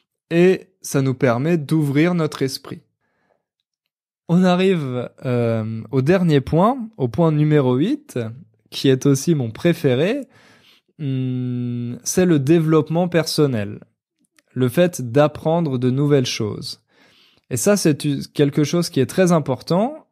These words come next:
euh, pour les personnes heureuses, c'est d'avoir l'impression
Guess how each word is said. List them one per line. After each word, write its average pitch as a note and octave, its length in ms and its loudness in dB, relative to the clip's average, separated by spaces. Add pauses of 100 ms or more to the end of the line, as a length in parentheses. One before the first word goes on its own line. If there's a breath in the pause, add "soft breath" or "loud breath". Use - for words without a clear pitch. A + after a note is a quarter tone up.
euh, A#2 560 0
pour C3 240 -4
les C3 120 4
personnes C3+ 520 0
heureuses, C#3+ 720 2 (600 soft breath)
c'est G3+ 640 0 (320)
d'avoir F3+ 540 2
l'impression E3 880 -2